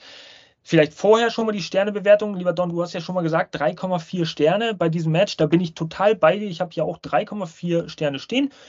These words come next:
So kann ich mir den Hager auch mal angucken. Das war kurzweilig, das war unterhaltsam und passte auch super so zu einem Orange Cassidy, zu diesem ganzen,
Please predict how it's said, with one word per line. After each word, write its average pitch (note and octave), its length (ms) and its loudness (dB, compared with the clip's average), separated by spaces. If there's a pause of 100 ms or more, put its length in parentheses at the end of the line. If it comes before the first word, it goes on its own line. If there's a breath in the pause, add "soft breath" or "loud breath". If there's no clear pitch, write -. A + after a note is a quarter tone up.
(160 loud breath)
So G#3+ 600 4
kann F3+ 200 -2
ich E3+ 100 -4
mir F3+ 140 2
den E3 180 2
Hager D#3 280 6
auch D3 120 2
mal C#3+ 120 -2
angucken. F3+ 440 -6
Das - 160 -6
war B2 120 0
kurzweilig, E3 680 -2
das - 240 -6
war B2 100 6
unterhaltsam G#3+ 880 -2 (280 soft breath)
und C3 240 -6
passte D#3+ 380 4
auch C3+ 140 0
super C#3 340 2
so B2+ 140 -6
zu C3 180 -10
einem B2+ 200 -8
Orange B2 340 -4
Cassidy, C#3 500 -4
zu - 100 -10
diesem B2 220 -14
ganzen, A#2 400 -16